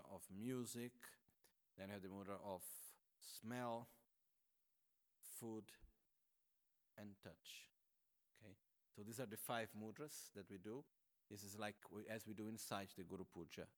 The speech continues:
these mudras also. Then after that, we have the part, like, there are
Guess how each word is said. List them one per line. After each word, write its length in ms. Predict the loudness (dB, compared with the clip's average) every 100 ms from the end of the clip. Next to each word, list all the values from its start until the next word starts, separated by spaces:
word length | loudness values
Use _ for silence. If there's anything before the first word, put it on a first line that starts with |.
| -10
these 120 | -8
mudras 400 | -6 -4 -4 -4
also. 320 | -6 -8 -12 -18 _ -20 _ _ _ _ _ 4
Then 100 | 8
after 240 | 8 8
that, 240 | 12 12
we 100 | 10
have 220 | 6 4 2
the 60 |
part, 360 | 6 10 10 8
like, 320 | 4 2 -4 -16 _ _
there 100 | 4
are 120 | 4